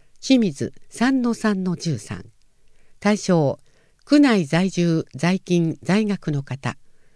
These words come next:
小学生、中学生は保護者同伴で。定員百四十名。先着順です。参加費は無料。申し込みは当日直接会場へ。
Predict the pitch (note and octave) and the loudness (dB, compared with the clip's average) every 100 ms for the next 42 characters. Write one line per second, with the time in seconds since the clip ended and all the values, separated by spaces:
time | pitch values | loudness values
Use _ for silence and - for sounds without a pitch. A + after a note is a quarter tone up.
0 | _ _ _ - C#4 C#4+ C#4 - G3 E3 | _ _ _ 4 6 6 2 0 0 0
1 | - G#3 G#3 G#3 - D3+ B2 B2 - - | 0 0 0 -2 -2 -2 0 -2 -6 -6
2 | - F#3+ B3+ F3+ C#3 B2+ D3+ D3 B2+ A#2 | 0 0 0 -2 -2 -4 -4 -6 -6 -6
3 | - - - - - - - - - G#3+ | -10 -10 -20 -20 -20 -20 -20 -14 0 2
4 | G3 F3+ E3+ - - - G3+ - C4 B3 | 4 2 0 -4 -10 -2 0 4 4 4
5 | G#3+ G#3+ A#2+ G2 F2 D#2 - _ - G3 | 2 0 0 -6 -10 -14 -18 _ -4 0
6 | G3+ F#3+ - C#3+ B2+ - C3 - - - | 0 0 -4 -6 -6 -8 -10 -12 -20 -20
7 | - - - _ - - A#3 A3+ A3+ G#3+ | -20 -20 -20 _ -20 -2 0 2 0 0
8 | F3+ G3+ - D3+ D3 C#3 B2 - - - | -2 -2 -2 -4 -2 -2 -2 -6 -20 -20
9 | - G#3+ A#3 - A#3 G#3+ G3+ F#3+ - - | -2 2 2 2 0 2 0 -2 -8 0
10 | B3 A3+ A3 A3+ - - G#3+ - D#4 - | 2 2 -2 -2 -2 -2 -6 -2 -4 -4
11 | - E3+ D3 C#3+ B2 G2 | -6 -6 -4 -4 -4 -6